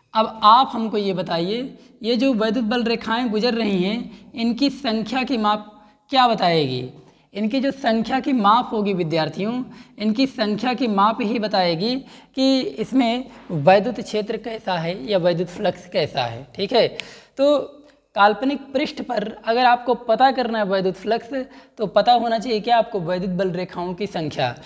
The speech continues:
वैद्युत बल रेखाओं की संख्या की माप है कौन? वैद्युत फ्लक्स। वैद्युत फ्लक्स क्या है? वैद्युत बल रेखाओं की संख्या की माप है। यानी वैद्युत फ्लक्स हम क्यों पढ़ते हैं? ताकि हम पता कर सकें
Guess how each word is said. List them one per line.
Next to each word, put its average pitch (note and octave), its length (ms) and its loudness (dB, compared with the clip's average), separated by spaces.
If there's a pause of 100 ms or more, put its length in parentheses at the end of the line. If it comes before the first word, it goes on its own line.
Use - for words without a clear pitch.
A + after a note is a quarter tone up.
(300)
वैद्युत G3+ 320 4
बल A#3 180 0
रेखाओं A3+ 400 0
की A3+ 120 -6
संख्या G#3+ 400 0
की A#3 240 -4 (300)
माप D#3+ 380 4
है C#3 120 -4
कौन? G3 460 2 (360)
वैद्युत C#3 340 0
फ्लक्स। - 440 -10 (880)
वैद्युत E3+ 340 4
फ्लक्स G#3+ 320 0
क्या G#3+ 220 4
है? C#4 200 0 (340)
वैद्युत F#3 300 0
बल F#3+ 180 0
रेखाओं F3+ 420 -2
की E3+ 140 -2
संख्या E3 360 -4
की A#3 220 -4 (340)
माप C#3 320 -2
है। C#3 160 -14 (340)
यानी G#3+ 400 -2 (300)
वैद्युत D#3+ 320 2
फ्लक्स G#3+ 320 0
हम G#3+ 120 0
क्यों B3 200 -4
पढ़ते A3+ 280 0
हैं? C4 460 -6
ताकि G3 320 0
हम F#3+ 180 0 (160)
पता F#3+ 220 2
कर F3+ 160 -2
सकें A3 380 2